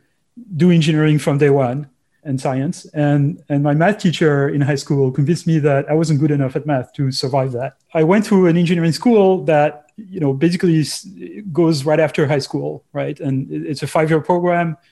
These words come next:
You do a lot of math and physics and everything. And I did, like, way more math and physics that, you know, the average student in that school.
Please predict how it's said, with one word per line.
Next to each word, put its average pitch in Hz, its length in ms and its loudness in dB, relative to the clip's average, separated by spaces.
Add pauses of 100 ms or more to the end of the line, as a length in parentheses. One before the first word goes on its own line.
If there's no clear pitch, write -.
(220)
You 143 100 -2
do 151 140 2
a 147 80 2
lot 151 80 2
of 139 80 0
math 143 200 0
and 139 100 -2
physics 190 300 0
and 170 80 -4
everything. 151 400 -2
And 131 80 -4
I 127 80 -2
did, 139 440 -2
like, 123 240 -10 (180)
way 143 200 2
more 139 240 0
math 131 220 -4
and 131 100 -6
physics 139 360 -8
that, 135 240 -8 (100)
you 151 120 -8
know, 123 180 -6
the 127 220 -10
average 131 240 -6
student 131 300 -10
in 131 80 -14
that 135 120 -10
school. 180 400 -6